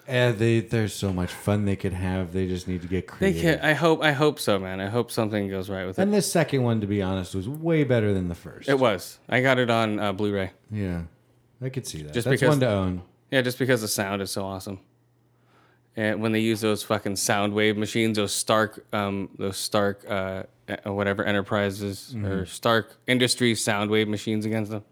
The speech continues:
Speaker 1: Right.
Speaker 2: Really cool sound on that. Uh, yeah, that's about it. No. Uh, largest video game collection ever sold for seven hundred fifty thousand dollars.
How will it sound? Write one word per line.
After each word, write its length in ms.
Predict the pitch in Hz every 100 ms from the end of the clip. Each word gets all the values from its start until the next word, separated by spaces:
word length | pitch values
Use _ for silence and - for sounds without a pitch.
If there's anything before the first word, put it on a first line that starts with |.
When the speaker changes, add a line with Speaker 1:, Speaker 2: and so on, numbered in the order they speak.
| _ -
Speaker 1:
Right. 260 | 85 71 - _ _ _ _ _ -
Speaker 2:
Really 220 | 113 131
cool 180 | 127 131
sound 300 | - 113 107
on 80 | 104
that. 240 | 104 - _ _ _ - - - - _ -
Uh, 520 | 143 143 139 135 135 135
yeah, 240 | 156 180
that's 180 | 156 -
about 240 | 160 160
it. 200 | 170 170
No. 240 | 151 127 107 - _ _ _ _ _ -
Uh, 600 | 120 117 117 113 113 107
largest 420 | 113 131 131 120
video 200 | 135 139
game 180 | 135 131
collection 380 | 135 127 127 113
ever 200 | 113 113
sold 220 | 117 107
for 100 | 107
seven 240 | - 110
hundred 160 | 110 107
fifty 200 | 110 110
thousand 360 | 110 107 104 101
dollars. 520 | 101 101 98 -